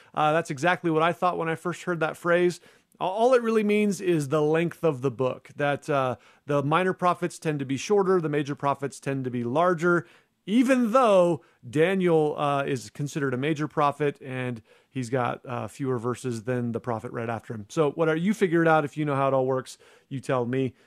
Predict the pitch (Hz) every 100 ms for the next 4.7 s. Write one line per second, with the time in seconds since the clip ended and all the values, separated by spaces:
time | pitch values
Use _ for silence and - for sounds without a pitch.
0 | _ - 123 120 123 120 131 123 147 127
1 | 123 143 165 151 - 147 135 127 - 131
2 | - 123 139 120 117 117 117 139 143 139
3 | 143 - - - 202 175 196 190 190 185
4 | 185 175 160 196 175 190